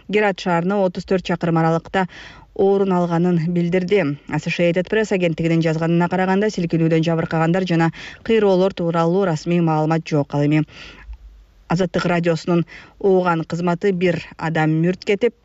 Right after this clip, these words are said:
бир жүз элүүдөй адам жаракат алганын кабарлады. Жетинчи октябрдагы жер титирөөнүн очогу да жети жүз миң калктуу Гераттан алыс эмес аймакта жайгашкан. Ал күнү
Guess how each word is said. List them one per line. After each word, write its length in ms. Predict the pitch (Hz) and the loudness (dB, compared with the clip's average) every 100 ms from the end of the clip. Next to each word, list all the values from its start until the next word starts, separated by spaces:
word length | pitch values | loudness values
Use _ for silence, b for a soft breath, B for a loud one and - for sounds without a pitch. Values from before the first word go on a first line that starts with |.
| B B B - | B B B -2
бир 260 | 202 214 - - | 0 0 -4 -6
жүз 220 | 196 214 | 0 2
элүүдөй 300 | 185 170 175 190 | 2 2 2 2
адам 240 | 165 170 | 0 0
жаракат 380 | 165 151 165 165 | -2 -2 -2 -2
алганын 380 | 156 156 160 151 - | 0 2 0 -2 -4
кабарлады. 720 | - 156 156 156 156 123 156 - | -2 0 2 0 0 -2 -4 -2
Жетинчи 400 | 196 208 202 190 | -2 -2 -2 -2
октябрдагы 500 | - 175 165 160 160 | -2 -4 -2 0 0
жер 160 | 175 | 0
титирөөнүн 460 | 170 - 170 165 160 | -2 -2 0 2 0
очогу 300 | 165 185 202 | -2 -2 0
да 60 | 226 | 0
жети 240 | 180 165 | 0 -2
жүз 160 | 165 160 | -4 -2
миң 160 | 185 185 | -2 0
калктуу 480 | 165 160 - 185 175 B B | -2 -2 0 0 0 B B
Гераттан 420 | 185 196 175 170 165 | -2 -2 -2 -4 0
алыс 240 | 170 165 | 0 0
эмес 220 | 165 156 | 0 0
аймакта 320 | 160 156 151 165 | 0 0 -2 -2
жайгашкан. 640 | 170 165 165 - 220 226 | 0 0 -2 -2 -2 0
Ал 140 | 175 170 | 0 2
күнү 220 | 180 | 2